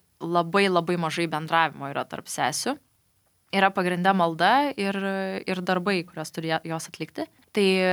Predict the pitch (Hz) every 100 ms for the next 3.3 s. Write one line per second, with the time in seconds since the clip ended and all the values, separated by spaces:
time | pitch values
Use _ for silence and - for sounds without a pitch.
0 | 180 - 185 208 185 202 254 - 226 208
1 | 196 202 _ _ - - 226 226 180 -
2 | - 196 247 311 - 214 196 185 220 226
3 | - -